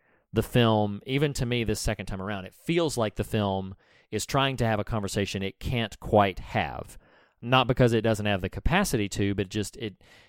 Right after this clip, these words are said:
it, it either loses interest or, or pulls back a little bit for it. I don't feel like it fully commits to the conversation it wants to have about faith and skepticism, but, um,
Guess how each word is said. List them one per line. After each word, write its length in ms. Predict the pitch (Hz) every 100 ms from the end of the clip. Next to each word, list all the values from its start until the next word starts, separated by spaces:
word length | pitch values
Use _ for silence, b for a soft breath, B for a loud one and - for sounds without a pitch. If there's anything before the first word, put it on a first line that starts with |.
| b -
it, 180 | 107 -
it 160 | 107
either 220 | 113 107 104
loses 380 | 127 135 113
interest 420 | 117 - 139 - 104
or, 160 | 98 -
or 140 | 95
pulls 360 | - 135 117 101
back 400 | 107 117 131 -
a 60 | 131
little 180 | 135 131
bit 160 | 135
for 180 | - 131
it. 60 | 120
I 60 |
don't 200 | 120 135
feel 160 | - 127
like 160 | 113
it 100 | 92
fully 380 | - - 139 131
commits 680 | - 98 98 156 - - - b b b b -
to 160 | 143
the 80 | 123
conversation 560 | - 127 123 135 123 123
it 100 | 113
wants 220 | 117 113
to 100 | 113
have 280 | 117 123 117
about 440 | 101 101 95 - b b b
faith 400 | - 123 120 -
and 140 | 95
skepticism, 760 | - 117 - 123 147 139 143 127
but, 300 | 107 95 - -
um, 400 | 104 92 90